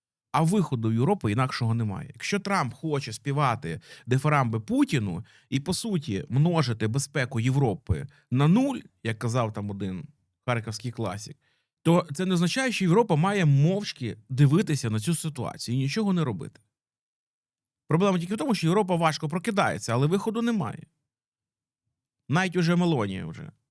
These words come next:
прокидається, дає чотириста бронетранспортерів, там, супутникові можливості, все, що можна. Не дивлячись на те, що вона теж на шпагаті сидить, як Стармер. Це два таких лідери європейські, які намагаються, м, так чи інакше, я розумію їх, я,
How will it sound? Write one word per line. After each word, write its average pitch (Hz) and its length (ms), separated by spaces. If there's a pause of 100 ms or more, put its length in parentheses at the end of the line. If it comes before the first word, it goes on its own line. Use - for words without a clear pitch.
прокидається, 156 640
дає 131 220
чотириста 123 500
бронетранспортерів, 123 960
там, 107 140
супутникові 117 640
можливості, 131 520
все, 117 180
що 110 200
можна. 104 300 (580)
Не 127 100
дивлячись 143 300
на - 80
те, 190 120
що 151 140
вона 135 100
теж 131 200
на 113 80
шпагаті 143 540
сидить, 104 360
як 117 140
Стармер. 92 380
Це - 100
два 110 180
таких - 260
лідери 123 240
європейські, 104 540 (280)
які - 180
намагаються, 139 680 (320)
м, 113 600
так 143 140
чи 147 100
інакше, 143 380 (100)
я 202 200
розумію 202 460
їх, 113 220
я, 180 140